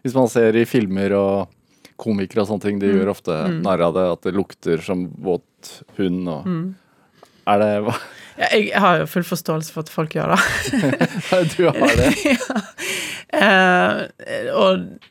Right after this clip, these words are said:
Speaker 2: jeg har av og til tenkt at hvis jeg hadde fortalt min oldemor eller tippoldemor hva jeg lever av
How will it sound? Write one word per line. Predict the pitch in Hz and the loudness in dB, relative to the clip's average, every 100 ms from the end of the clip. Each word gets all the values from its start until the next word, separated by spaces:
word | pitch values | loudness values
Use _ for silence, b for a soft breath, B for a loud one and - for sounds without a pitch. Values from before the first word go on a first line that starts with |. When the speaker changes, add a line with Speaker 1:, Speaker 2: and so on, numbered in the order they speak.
| _ _ _ _ | _ _ _ _
Speaker 2:
jeg | 226 214 | 2 4
har | 190 185 | 6 6
av | 185 | 6
og | 175 | 4
til | 180 | 2
tenkt | 180 175 | 2 2
at | 170 | 0
hvis | 160 160 | -2 -2
jeg | 170 | 0
hadde | 160 | 0
fortalt | 156 165 160 | 0 -2 0
min | 165 156 | 0 0
oldemor | 165 156 151 151 147 | 0 0 -2 -4 -2
eller | 170 | -2
tippoldemor | 170 196 165 160 151 156 - | 0 0 2 2 0 -4 -4
hva | 151 156 | 2 4
jeg | 160 | 4
lever | 156 139 151 | 4 4 4
av | 175 | 4